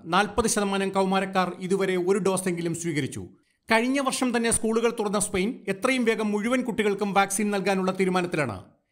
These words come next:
ഇറ്റലിയിൽ അടുത്ത മാസമാണ് പുതിയ സ്കൂൾ വർഷം തുടങ്ങുന്നത്. Pfizer, Moderna വാക്സിനുകൾ കുട്ടികളിൽ ഉപയോഗിക്കാൻ അനുമതി നൽകിയ ഇറ്റലി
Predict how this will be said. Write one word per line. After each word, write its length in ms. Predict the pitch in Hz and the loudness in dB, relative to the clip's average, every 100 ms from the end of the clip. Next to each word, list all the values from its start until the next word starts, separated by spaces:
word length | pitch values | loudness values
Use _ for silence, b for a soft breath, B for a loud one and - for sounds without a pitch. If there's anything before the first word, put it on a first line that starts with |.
| - | -12
ഇറ്റലിയിൽ 500 | 165 160 180 175 262 - | -4 2 2 2 -4 -2
അടുത്ത 240 | 190 190 | 0 0
മാസമാണ് 500 | 226 208 - 190 180 | 0 0 0 0 0
പുതിയ 240 | 180 175 185 | -2 0 0
സ്കൂൾ 300 | 180 185 190 | 0 0 0
വർഷം 300 | 185 185 160 | 0 -2 -2
തുടങ്ങുന്നത്. 560 | 180 156 160 113 98 - b b - | 0 0 0 -4 -8 -12 b b 2
Pfizer, 380 | 202 - 226 202 | 2 4 0 0
Moderna 320 | 202 214 214 | 0 0 0
വാക്സിനുകൾ 540 | 208 196 196 196 185 | 0 0 0 0 0
കുട്ടികളിൽ 480 | 185 190 202 202 202 | 0 -2 0 0 2
ഉപയോഗിക്കാൻ 520 | 196 190 180 185 185 | 0 2 0 0 0
അനുമതി 400 | 180 185 185 196 | 0 0 0 2
നൽകിയ 260 | 190 180 180 | 0 2 2
ഇറ്റലി 520 | 170 175 170 254 B | 2 0 -2 -6 B